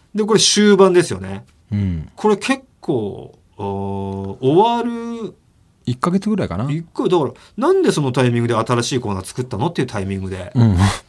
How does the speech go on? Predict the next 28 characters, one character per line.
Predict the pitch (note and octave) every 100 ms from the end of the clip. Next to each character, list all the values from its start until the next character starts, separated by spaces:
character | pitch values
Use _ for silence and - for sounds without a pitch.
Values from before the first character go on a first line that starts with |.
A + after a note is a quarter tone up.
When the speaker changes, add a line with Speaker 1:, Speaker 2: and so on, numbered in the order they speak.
| _
Speaker 1:
角 | - B2 A#2+
谷 | F#2+
が。 | F2+ - -
Speaker 2:
う | A2+ F#2+ F2+
ん。 | E2 - - -
急 | A2
に | G2+
ね。 | A#2 D3+ - _ _
Speaker 1:
「こ | - F3+
ん |
な | F3+
コ | F3+
ー |
ナ | E3
ー |
ど | E3
う |
で | B2
す | -
か？」 | B2
っ |
つ | B2
っ |
て | -
角 | F#2+ A#2 A2+
谷 | G2+
が |
ね | F#2 A2 A#2+